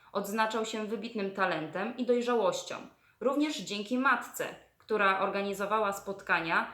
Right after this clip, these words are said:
z najwybitniejszymi pisarzami. Od najmłodszych lat otaczał się artystami i ludźmi sztuki. W dzieciństwie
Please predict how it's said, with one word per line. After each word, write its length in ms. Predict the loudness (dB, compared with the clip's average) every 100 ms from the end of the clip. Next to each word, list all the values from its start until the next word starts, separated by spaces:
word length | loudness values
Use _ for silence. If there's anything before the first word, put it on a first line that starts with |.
| -16 _
z 100 | -4
najwybitniejszymi 840 | -2 0 -2 -2 -4 -2 -4 -4 -4
pisarzami. 720 | -6 0 0 2 0 -2 -10 -20 _ _ _ _
Od 140 | -6 -2
najmłodszych 580 | 0 2 0 -2 -2 6
lat 300 | 6 6 2 -14 -16 -4
otaczał 420 | 0 2 2 -2
się 180 | -2 -2
artystami 920 | -2 -2 -6 0 2 2 -2 -8 -6
i 80 | 0
ludźmi 320 | 0 -2 -6
sztuki. 580 | -6 -4 -6 -6 -14 -16 _ _ _
W 20 |
dzieciństwie 800 | -6 -4 -2 -4 -6 -2 0 0